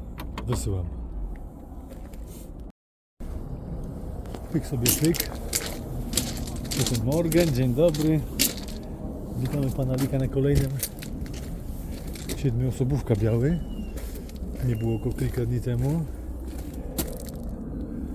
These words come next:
Niebywałe. Niebywałe. Jakieś piękne rzeczy tutaj można mieć.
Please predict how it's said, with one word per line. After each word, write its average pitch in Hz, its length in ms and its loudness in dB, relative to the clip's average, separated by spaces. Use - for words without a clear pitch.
Niebywałe. 117 580 2
Niebywałe. 110 640 0
Jakieś - 180 -8
piękne 185 440 -2
rzeczy 156 340 0
tutaj 131 280 0
można 127 300 2
mieć. 131 340 0